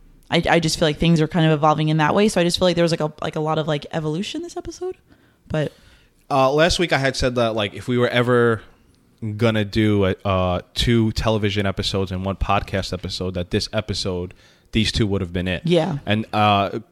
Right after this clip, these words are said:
Speaker 2: I believe this is the first two episodes you see that kinda connect.
Speaker 1: Yeah.
Speaker 2: Like, this could have been once, you know, but
Speaker 1: Mm-hmm.
Speaker 2: this, it's good with the cliffhangers and everything.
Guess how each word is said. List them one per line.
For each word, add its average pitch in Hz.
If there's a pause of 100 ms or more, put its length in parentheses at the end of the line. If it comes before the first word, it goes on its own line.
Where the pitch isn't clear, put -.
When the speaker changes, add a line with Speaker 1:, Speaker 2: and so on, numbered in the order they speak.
(280)
Speaker 2:
I 120
believe 131
this 117
is 113
the 101
first 107
two 113
episodes 101
you 92
see 110
that 92
kinda 92
connect. - (300)
Speaker 1:
Yeah. 175
Speaker 2:
Like, 101
this 113
could 127
have 107
been 104
once, 98 (120)
you 101
know, 87
but 202
Speaker 1:
Mm-hmm. 202
Speaker 2:
this, 170 (120)
it's -
good 139
with 101
the -
cliffhangers 92
and 82
everything. 92